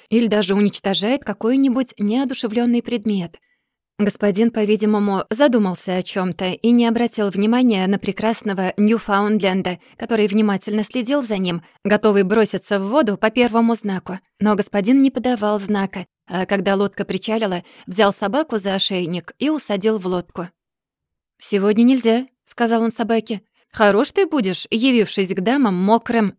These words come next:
Лежи смирно». Кленном вошел в лодку вслед за господином с собакой и уселся.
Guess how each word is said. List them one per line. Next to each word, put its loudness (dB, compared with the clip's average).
Лежи 2
смирно». 0
Кленном 0
вошел 0
в -4
лодку -4
вслед -2
за 2
господином -2
с -8
собакой -6
и -4
уселся. -4